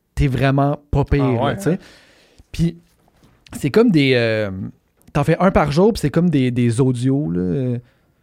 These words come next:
Speaker 1: puis ça dure, je pense, trente minutes. Puis c'est vraiment, mettons, là, il va t'apprendre un mot,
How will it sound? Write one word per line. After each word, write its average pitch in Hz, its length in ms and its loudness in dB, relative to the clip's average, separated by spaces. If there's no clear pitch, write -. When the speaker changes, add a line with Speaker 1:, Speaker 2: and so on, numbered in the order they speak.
Speaker 1:
puis 127 220 -6
ça 131 160 -4
dure, 135 180 -2
je - 80 -12
pense, 165 200 -4
trente 156 200 -4
minutes. 151 420 -2
Puis - 120 -16
c'est 147 160 -2
vraiment, 139 380 0
mettons, 170 300 0
là, 175 80 4
il 185 60 2
va 165 80 2
t'apprendre 156 300 0
un 147 80 2
mot, 143 240 0